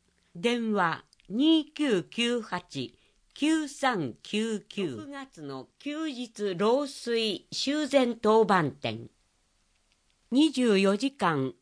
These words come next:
受付しています。当日午前八時三十分から翌日午前八時三十分、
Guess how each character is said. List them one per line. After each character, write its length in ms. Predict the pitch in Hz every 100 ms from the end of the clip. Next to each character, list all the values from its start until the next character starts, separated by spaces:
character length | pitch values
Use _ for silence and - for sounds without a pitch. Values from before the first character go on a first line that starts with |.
| -
受 340 | 214 226 277
付 340 | - - 220
し 120 | 214 -
て 140 | 202
い 160 | 170 151
ま 180 | 139
す。 280 | 139 - 127 _ _ _ _ _ _ _ _ _ _
当 220 | 247 269
日 320 | 254 226 -
午 180 | 180 240
前 240 | 247 190 170
八 340 | - 185 233
時 120 | 185
三 320 | 180 185 196 196
十 160 | 185
分 380 | - _ 131 123
か 180 | - 139
ら 200 | 120 - _ _ _
翌 340 | 185 196 196 240
日 500 | 208 208 - 160 -
午 200 | 156 220 226
前 260 | 185 156
八 360 | 143 - - 208
時 140 | 175
三 340 | - 175 185 175
十 140 | 180 - -
分、 200 | 123